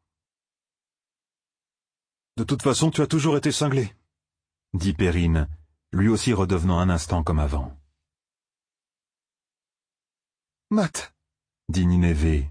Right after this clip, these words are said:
les larmes aux yeux. « Personne ne te blâme. » Rand et Egwene se mirent à parler en même temps,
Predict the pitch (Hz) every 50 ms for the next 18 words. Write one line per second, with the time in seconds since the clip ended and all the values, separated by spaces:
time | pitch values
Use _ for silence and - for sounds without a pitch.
0 | - - 98 92 87 85 82 82 82 78 73 76 73 67 64 62 - - _ _
1 | _ _ _ _ _ _ _ _ _ _ _ _ _ _ _ _ _ _ _ _
2 | _ _ _ - - 214 - - - 190 170 165 - 165 147 156 147 123 131 123
3 | - _ _ _ _ _ _ _ _ _ _ _ _ _ _ _ _ _ _ _
4 | _ _ _ _ _ _ _ _ _ _ _ _ _ _ _ _ _ _ _ _
5 | _ _ _ _ _ _ _ _ _ _ _ _ - 87 78 107 127 139 147 139
6 | 113 87 87 87 87 80 82 98 104 120 127 120 - 98 101 107 - - 87 -
7 | - 95 92 95 95 87 82 82 80 78 80 82 85 82 80 76